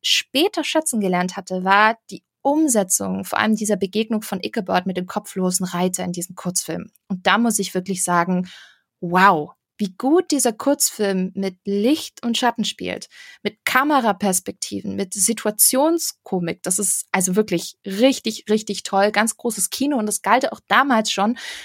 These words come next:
Der Film ist neunzehnhundertneunundvierzig rausgekommen. Als so ein kleines Comeback von Disney in dieser Zeit, ähm, in, in puncto Qualität und Storytelling. Also Kritiker haben diesen Film wirklich bejubelt. Und man muss auch sagen, da sind auch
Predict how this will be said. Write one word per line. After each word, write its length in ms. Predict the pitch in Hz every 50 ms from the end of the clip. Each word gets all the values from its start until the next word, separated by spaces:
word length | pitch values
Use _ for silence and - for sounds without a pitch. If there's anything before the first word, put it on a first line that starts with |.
| - _ -
Der 100 | - 190
Film 200 | - 214 208 208
ist 180 | 196 - -
neunzehnhundertneunundvierzig 1000 | 190 180 185 185 185 208 220 - 233 208 190 196 185 - 220 233 - 233 - -
rausgekommen. 640 | 170 180 - - 180 180 - 185 190 220 226 214 _ _ _ _ _ _ _ _ _ - -
Als 140 | - - -
so 80 | - 220
ein 60 | 214
kleines 420 | - - 214 226 311 349 339 -
Comeback 420 | - - 277 262 220 247 277 - -
von 260 | - 233 208 202 185
Disney 340 | 185 180 185 196 196 208 214
in 140 | - 196
dieser 260 | 185 196 190 190 185 185
Zeit, 500 | - - 180 180 196 240 262 - - -
ähm, 380 | - 202 202 196 202 196 196 -
in, 220 | - 202 190 - - - - -
in 400 | 214 190 - - 190 180 180 185
puncto 320 | - 220 214 214 202 190
Qualität 640 | 180 - - 180 196 196 185 - - 208 220 -
und 100 | - 190 180
Storytelling. 800 | - - 175 180 190 220 214 - 214 208 214 233 247 262 262 247
Also 300 | 214 190 - 190 190 185 - - - - - -
Kritiker 600 | - - - 226 226 - - 214 - 208 202 208 202
haben 180 | 202 202 208
diesen 240 | 190 196 185 196 190
Film 380 | 190 - 196 208 220 214 208 190
wirklich 480 | 202 226 220 220 220 214 - - -
bejubelt. 640 | - 196 185 180 185 196 233 262 - 262 262 277 302 - - - - - - - - _
Und 200 | - 226 269 311
man 100 | 302 262
muss 160 | 262 262 -
auch 60 | 226
sagen, 260 | - - - 247 262
da 80 | 247 226
sind 160 | 208 226 220
auch 140 | - 214